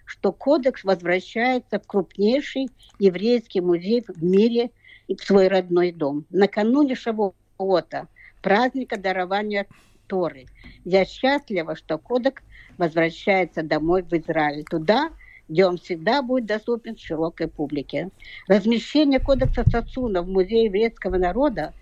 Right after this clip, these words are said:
обозначает важность места, которое музей занимает в Израиле и в мире. Мы невероятно благодарны господину Альфреду Мозесу,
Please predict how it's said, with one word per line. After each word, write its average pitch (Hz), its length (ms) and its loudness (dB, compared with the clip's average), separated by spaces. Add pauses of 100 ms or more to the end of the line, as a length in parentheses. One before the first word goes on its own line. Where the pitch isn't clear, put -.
(240)
обозначает 214 800 0
важность 226 640 -6
места, 196 640 -6 (240)
которое 190 380 0
музей 180 420 0
занимает 175 640 -2
в 160 140 -2
Израиле 156 540 -2
и 180 200 -2
в 156 80 -16
мире. 160 440 0 (560)
Мы 226 160 6
невероятно 277 1080 0
благодарны 175 640 -2
господину 175 640 -2
Альфреду 175 520 -2
Мозесу, 175 600 -4